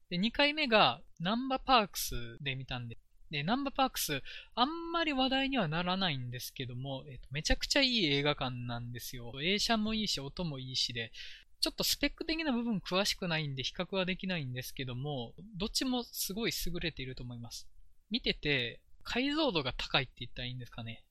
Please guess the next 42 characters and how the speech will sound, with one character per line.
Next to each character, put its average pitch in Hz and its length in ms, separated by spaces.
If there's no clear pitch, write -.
あ 135 100
の、 123 300
映 254 180
像 277 180
の 277 80
解 247 220
像 247 180
度 147 120
が 135 120
高 - 260
い 135 60
し、 - 320
音 294 300
の 302 120
解 269 220
像 254 160
度 180 80
も 127 100
高 - 320
い 160 60
っ - 20
て - 160
い 127 60
う - 20
感 135 220
じ 135 80
な 135 100
ん 127 120
で 120 60
す - 160
よ。 117 200
き - 120
め 226 120
細 208 240
か 208 120
い 156 100
と 131 100
言 127 120
い 131 40
ま 127 160
す - 100
か、 120 320